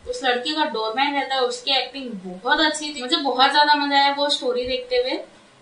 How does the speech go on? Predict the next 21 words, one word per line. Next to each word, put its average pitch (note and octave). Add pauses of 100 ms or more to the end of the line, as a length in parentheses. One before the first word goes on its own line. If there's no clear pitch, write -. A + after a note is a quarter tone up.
(180)
Overall E4+
मैं G4+
शो E4
को F#4 (320)
eight -
on F4
ten D4
ratings D4+
दूंगी C#4+ (160)
और D4+
मैं G4
recommend E4
करूंगी D#4+
कि E4
आप C#4
एक C#4+
बार D4
जरूर C#4
देखें D4
ये D4+
शो, C#4